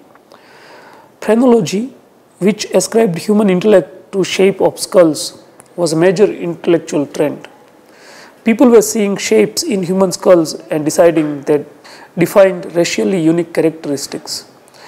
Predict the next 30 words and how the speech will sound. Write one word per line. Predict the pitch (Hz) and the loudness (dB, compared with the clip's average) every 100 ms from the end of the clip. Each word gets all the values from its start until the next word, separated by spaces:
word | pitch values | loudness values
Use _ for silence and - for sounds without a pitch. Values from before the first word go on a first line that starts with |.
| - - - | -20 -20 -8
Young | 190 233 269 | 0 0 2
Charles | 208 175 170 - | 4 4 2 -2
revolted | 175 185 185 175 151 | 2 4 4 0 -2
at | 170 | -8
the | - | -10
thought. | - - - - - _ _ _ - - - - - - - _ _ - - _ 185 | -10 -12 -12 -20 -20 _ _ _ -20 -20 -20 -20 -20 -20 -20 _ _ -20 -20 _ 2
Once | 269 302 | 2 4
his | 269 262 | 2 2
son | - 240 247 | 2 2 2
had | 196 190 | 2 4
enrolled | 175 185 196 175 - | 4 6 4 4 -4
at | 185 - | -10 -4
Cambridge, | 165 165 156 151 - | -4 0 -2 -2 -6
R | 349 180 | 0 2
W | 196 196 180 | 2 0 2
Darwin | 165 160 156 | 4 2 -4
suggested | 175 151 160 165 143 | -4 -4 -2 -2 -4
that | 143 - | -4 -2
young | 170 180 - | -2 -2 0
Charles | 156 143 139 - | 2 2 -2 -10
study | - 175 170 135 - - _ - - - _ | -4 0 0 -4 -8 -20 _ -20 -20 -20 _
to | 180 | -2
become | 160 175 160 | 0 2 0
a | |
priest. | - 190 - - - - _ _ _ - | -2 -4 -4 -10 -12 -20 _ _ _ -2
But | 180 170 | 0 2
the | |
young | 185 233 208 | 2 2 4
Darwin | 170 196 175 139 139 175 | 6 6 2 -6 -10 -8
was | 156 147 143 - - | 0 0 0 -4 -8